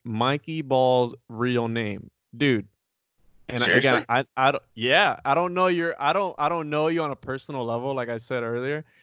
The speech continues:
Speaker 1: 'cause, you know, we, we've gone back and forth, and you're a super cool guy, 'cause a lot of people that, you know, they don't, they don't write back or whatever it is, but you got these guys who,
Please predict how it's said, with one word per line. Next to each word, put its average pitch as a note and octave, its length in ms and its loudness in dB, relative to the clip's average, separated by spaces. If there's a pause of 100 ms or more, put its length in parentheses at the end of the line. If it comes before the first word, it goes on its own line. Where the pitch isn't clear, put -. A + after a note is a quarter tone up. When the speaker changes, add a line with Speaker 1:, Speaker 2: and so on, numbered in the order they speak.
(140)
Speaker 1:
'cause, A2 260 -4 (100)
you B2+ 100 -8
know, A2+ 140 -2
we, A#2+ 120 -2
we've B2+ 220 0
gone B2+ 220 2
back B2+ 160 2
and B2+ 80 -6
forth, C3+ 160 -8
and B2 100 -4
you're B2 100 0
a A#2+ 40 -6
super F3+ 400 -4
cool D3+ 280 0
guy, B2 500 2 (260)
'cause A2+ 140 -8
a A#2+ 60 -4
lot C3 200 2
of - 100 -4
people A#2 560 -4 (500)
that, B2 140 -4
you B2+ 120 -2
know, A#2 120 2
they B2 140 -2
don't, C#3 180 -6 (280)
they A#2 100 -6
don't A2 160 -6
write - 240 -10
back A#2+ 540 0
or A2 80 -4
whatever G#2+ 400 -2
it G#2+ 80 -4
is, B2+ 260 0
but G#2+ 140 -8
you A#2+ 120 0
got D#3 200 2
these C#3+ 200 -4
guys C3 440 2
who, A#2+ 360 -6